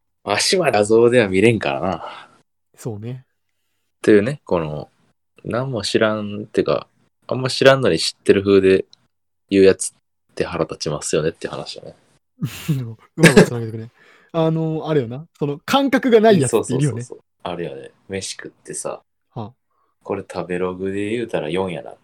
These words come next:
Speaker 1: とか言うやつやろ。
Speaker 2: あ、嫌いやわ。
Speaker 1: お前、食べログの四って、そんなレベルか知ってる？ってな。
Speaker 2: あの、食べログの四は高級店だからな。食べログで言うと三点六やなってやつと友達になりたいな、俺は。
Speaker 1: いや、せやな。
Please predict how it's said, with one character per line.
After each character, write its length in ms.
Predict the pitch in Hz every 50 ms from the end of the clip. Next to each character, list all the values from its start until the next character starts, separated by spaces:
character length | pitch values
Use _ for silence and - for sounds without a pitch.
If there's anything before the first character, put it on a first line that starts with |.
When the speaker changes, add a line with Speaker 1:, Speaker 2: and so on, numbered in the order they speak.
| _ _
Speaker 1:
と 100 | - -
か 120 | - 71
言 120 | 71 71 71
う 40 |
や 80 | 73 -
つ 160 | - - -
や 80 | - -
ろ。 80 | - _ _ _ _ _ _ _
Speaker 2:
あ、 160 | 135 123 113 -
嫌 220 | - 139 117 107
い 40 | 101
や 80 | 98 101
わ。 200 | 120 117 _ _ _ _ _ _ _ _ _ _ _ _ _ _ _ _ -
Speaker 1:
お 120 | 78 78
前、 180 | 76 76 - - -
食 180 | - - 90 -
べ 120 | 87 90
ロ 160 | - 95 95 92
グ 140 | 104 104
の 100 | 104 107
四 220 | 107 131 160 151 120
っ 20 |
て、 340 | - - 165 - - - _ _ _ _ _ _ _ _ _ _ _ -
そ 80 | 113
ん 140 | 135 151 151
な 100 | 151 151
レ 80 | 147 147
ベ 80 | 147
ル 60 | 151 151
か 80 | - -
知 160 | - - -
っ 20 | -
て 100 | - 101
る？ 100 | 113 127
っ 20 |
て 120 | - - 95
な。 160 | - - - _ _ _ _ _ _ _
Speaker 2:
あ 60 | 120
の、 120 | 113 113 - -
食 140 | - -
べ 120 | - 226 247
ロ 120 | 277 294
グ 120 | 254 277 262
の 100 | 262 254
四 200 | 269 285 254 190
は 100 | 143 -
高 260 | - 202 220 247 -
級 160 | - 339 -
店 120 | 190 139
だ 80 | 113 113
か 80 | 107 104
ら 80 | 104
な。 160 | 110 117 147 - _ _ _ _ _ _ _ _ - -
食 120 | 180 190
べ 100 | 226 247
ロ 120 | 254 262 233
グ 120 | 254 240
で 100 | 247 254
言 100 | 262 277
う 20 |
と 80 | 226 240
三 300 | - - 233 233 233 214
点 180 | - 175 151 139
六 220 | 151 147 - 185
や 80 | 156 143
な 80 | 160
っ 100 | 165 -
て 100 | - 135
や 40 | 131
つ 100 | - -
と 60 | -
友 160 | 127 123 131
達 100 | 131 123
に 60 | 127 127
な 60 | 120
り 60 | 117
た 100 | 120 107
い 20 |
な、 100 | 107 113
俺 120 | 104 104 104
は。 120 | 101 101
Speaker 1:
い 40 | 101
や、 140 | 98 95 95
せ 140 | - 101 90
や 120 | - -
な。 200 | - - -